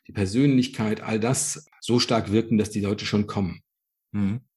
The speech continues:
Speaker 1: Ja, also
Speaker 2: Ja.
Speaker 1: es ist ein bisschen wie früher, aber mit starken digitalen Mitteln und Communities.
Speaker 2: Ja, ja, ich glaube, so in dieser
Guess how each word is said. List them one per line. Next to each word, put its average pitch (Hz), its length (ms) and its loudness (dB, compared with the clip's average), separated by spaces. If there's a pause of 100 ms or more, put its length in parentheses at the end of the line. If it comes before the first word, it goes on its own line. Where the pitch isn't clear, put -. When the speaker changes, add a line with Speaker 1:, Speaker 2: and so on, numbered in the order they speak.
(420)
Speaker 1:
Ja, 147 140 0
also 131 160 4
Speaker 2:
Ja. 127 40 2
Speaker 1:
es 104 60 -2
ist 143 60 0
ein 147 60 6
bisschen 151 580 2
wie 135 180 0
früher, 196 640 2
aber 147 220 6
mit 147 300 0 (240)
starken 139 500 2
digitalen 120 920 2 (380)
Mitteln 123 580 4
und 110 260 -2
Communities. - 1000 -2 (380)
Speaker 2:
Ja, 123 140 2
ja, 151 220 0
ich 123 120 -14
glaube, 131 240 -2
so 135 120 -2
in 135 180 -4
dieser 120 440 -2